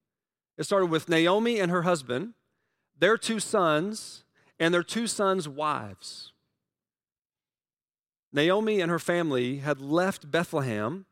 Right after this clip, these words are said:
in Israel to go to Moab because there was a famine. There was no food, people were hungry, people were starving, and they lived in Moab for about ten years.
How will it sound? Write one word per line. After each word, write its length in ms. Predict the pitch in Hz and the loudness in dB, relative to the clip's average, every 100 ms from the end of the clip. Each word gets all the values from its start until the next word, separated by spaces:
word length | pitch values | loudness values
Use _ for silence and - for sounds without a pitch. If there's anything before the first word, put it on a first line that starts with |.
| _ 127 | _ -6
in 120 | 131 | -4
Israel 380 | 160 131 120 117 | -4 -4 -4 -4
to 140 | 143 | -4
go 180 | 147 147 | -2 0
to 80 | 143 | 0
Moab 520 | 151 196 165 139 143 | 0 4 4 4 2
because 260 | 151 165 | 0 0
there 100 | 147 | 0
was 120 | 165 165 | 0 0
a 60 | |
famine. 520 | - 190 165 110 95 - | 0 2 2 -2 -8 -8
There 100 | 127 | -6
was 100 | 127 | -2
no 140 | 143 | -2
food, 500 | 135 196 202 190 180 - _ _ _ | 0 2 2 2 -2 -8 _ _ _
people 220 | 175 147 139 | -4 -2 -2
were 120 | 135 | -2
hungry, 320 | 180 175 175 | -2 0 -2
people 220 | 180 156 | -2 -8
were 100 | 139 | -8
starving, 500 | 139 185 170 170 175 | -4 0 0 0 -2
and 180 | - 160 | 0 0
they 140 | 202 233 | 2 0
lived 580 | 202 233 262 226 180 | -2 2 4 4 2
in 300 | 214 208 196 | -2 2 2
Moab 420 | 190 208 180 160 143 | 4 4 4 2 0
for 160 | 175 | 0
about 300 | 160 165 - | 2 0 -2
ten 400 | - 233 233 220 | -10 -6 -6 -6
years. 640 | 208 240 117 - - - | -6 -6 -8 -10 -16 -18